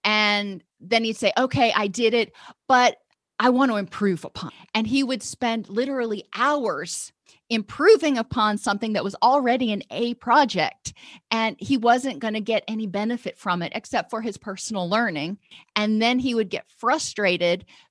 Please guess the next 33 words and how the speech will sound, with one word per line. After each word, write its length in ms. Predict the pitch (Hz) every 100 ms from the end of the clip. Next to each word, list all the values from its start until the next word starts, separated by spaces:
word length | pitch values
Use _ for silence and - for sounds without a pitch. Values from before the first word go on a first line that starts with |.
| -
because 300 | 214 220 202
he 120 | 226
didn't 320 | 220 208 -
have 320 | 202 214 196
any 260 | 202 208 196
time 360 | - 220 196 196
to 80 |
himself 680 | 190 196 175 - 214 180 180 185
and 100 | 175
he 80 |
was 120 | 175 175
getting 300 | 180 175 175
burnt 300 | 175 160 202
out. 280 | 185 139 - - - -
So 240 | 202 196
we 120 | 202
had, 300 | 240 208 202 _
we 220 | 208 214
struggled 680 | 208 - 226 226 220 214 226 - _ _
quite 240 | 220 233
a 60 | 208
bit 240 | 226 -
that 180 | 190 -
first 300 | 220 220 -
year 180 | 214 214
he 160 | - 202
was 160 | 196
in 120 | 208
college, 540 | - 214 214 185 175 - - - -
helping 380 | 240 233 233 226
him 400 | 202 202 156 - _
recognize 1040 | 185 226 330 277 214 220 170 147 180 - - - -
that 540 | 185 208 208 202 190